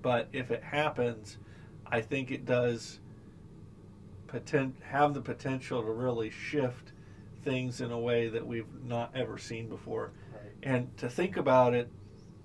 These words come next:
Speaker 1: in two thousand eight, the iPhone didn't exist.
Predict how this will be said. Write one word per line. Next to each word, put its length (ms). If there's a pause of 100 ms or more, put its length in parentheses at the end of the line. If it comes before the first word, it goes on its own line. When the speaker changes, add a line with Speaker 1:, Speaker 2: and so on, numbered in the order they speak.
(720)
Speaker 1:
in 140
two 200
thousand 380
eight, 200
the 80
iPhone 420
didn't 220
exist. 540